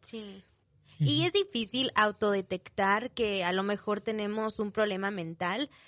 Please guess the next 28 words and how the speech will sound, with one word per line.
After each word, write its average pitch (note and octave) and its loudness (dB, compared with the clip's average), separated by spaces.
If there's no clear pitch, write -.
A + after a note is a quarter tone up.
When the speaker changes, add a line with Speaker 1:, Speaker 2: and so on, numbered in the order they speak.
Speaker 1:
eh, G#3 2
a G3+ 6
lo G#3 0
mejor G#3+ 0
por A#3+ 2
el A3 0
simple G#3 -2
hecho G#3+ 0
de G#3+ 4
decir, F#3+ 0
"¿Sabes G#3 2
qué? G#3+ 0
Eh, F#3+ 2
a F3+ 0
lo F#3+ 0
mejor G3 0
esto - -8
que G3+ -6
estoy G#3+ -4
sintiendo G#3 -2
ahorita G3+ 4
o F#3 6
esto G3 0
que - -4
estoy F#3+ 0
atravesando, G#3 4
ah, - -14
eh, - -20